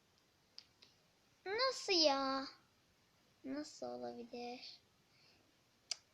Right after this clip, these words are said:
Evet arkadaşlar, görüşürüz. Ee, bir videonun daha sonuna geldik. Kanalıma abone olmayı ve videolarıma like atmayı unutmayın. Bu arada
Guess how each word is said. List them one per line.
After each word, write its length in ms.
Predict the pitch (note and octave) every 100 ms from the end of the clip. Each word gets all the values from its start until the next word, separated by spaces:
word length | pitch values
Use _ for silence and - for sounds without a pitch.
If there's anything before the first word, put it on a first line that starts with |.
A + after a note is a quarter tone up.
| - - - _ _ _ - _ _ _ -
Evet 180 | C4+
arkadaşlar, 720 | C4 B3+ A#3+ - A3 - - -
görüşürüz. 560 | A#3+ A#3 - A3+ G#3 C#4+ - - _ _ - - - - - - A#3+
Ee, 180 | A#3 A3+ B3
bir 140 | C#4
videonun 480 | A#3+ A3+ G#3+ G#3 G3
daha 160 | F#3+ F#3+
sonuna 500 | - - G#3 G#3 C#4
geldik. 840 | E4+ F4 F4 F4+ F4+ - - - - - - - - - - - - -
Kanalıma 440 | - C4 C4 B3 A#3+
abone 260 | A#3+ C4
olmayı 500 | C4+ B3 A3 G3+ - - - - -
ve 300 | A3+ A#3 G#3+
videolarıma 680 | A#3 C4 B3 A3+ G#3+ G#3+ C4
like 260 | E4 D#4+ C4+
atmayı 460 | - C4+ C#4 C#4+ - -
unutmayın. 800 | C#4 C4+ - A3+ A3 G#3+ A3 - - _ _ _ _ - - - - - D#4+
Bu 100 | F#4+
arada 540 | E4+ C4+ C#4 D#4+